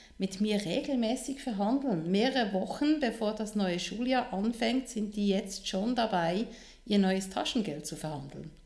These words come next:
Oder wollen kein Taschengeld mehr, sondern ein Jugendlohn. Und ich glaube auch nicht, dass denen bewusst ist, dass sie viel besser verhandeln. Sie machen einfach das, was sie abschauen, was okay ist für sie in ihrem Umfeld.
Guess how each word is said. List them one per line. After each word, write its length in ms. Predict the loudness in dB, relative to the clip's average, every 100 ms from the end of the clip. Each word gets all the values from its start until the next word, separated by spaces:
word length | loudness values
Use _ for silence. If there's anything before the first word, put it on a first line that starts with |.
| -20 -20 -20 -20 -20 -8
Oder 260 | -2 2 4
wollen 220 | 4 2
kein 260 | 2 0 2
Taschengeld 640 | -2 0 0 2 0 2
mehr, 140 | 0
sondern 340 | 0 -2 -4 -4
ein 200 | -2 0
Jugendlohn. 800 | 2 2 2 2 2 -2 -2 -6 -8 -20 _ _ -20 -20 -20 -20 -20 -20 -20 -2
Und 240 | 0 0 -2
ich 160 | -8 2
glaube 380 | 6 6 6 4
auch 240 | 4 4
nicht, 240 | 0 2 -2
dass 320 | -2 -6 0
denen 400 | 2 4 4 4
bewusst 520 | 2 0 -2 -2 -4
ist, 300 | -4 -4 -2
dass 240 | -2 -2
sie 80 | -6
viel 200 | -4 -2
besser 340 | 2 0 0 -2
verhandeln. 640 | -4 0 2 2 -2 -2
Sie 160 | -2 -2
machen 400 | -2 -2 -4 -6
einfach 400 | -4 -4 -6 -6
das, 400 | -2 -2 -4 -4
was 260 | -4 -4
sie 280 | -6 -6 -6
abschauen, 1160 | -6 -6 -2 0 2 4 4 4 4 4 4 0
was 320 | -2 -4 -6 -10
okay 420 | -4 0 2 2
ist 320 | 0 -4 -6
für 160 | -6 -6
sie 260 | -4 -2 -2
in 80 |
ihrem 240 | -2 -2 -2
Umfeld. 580 | -2 0 0 0 -2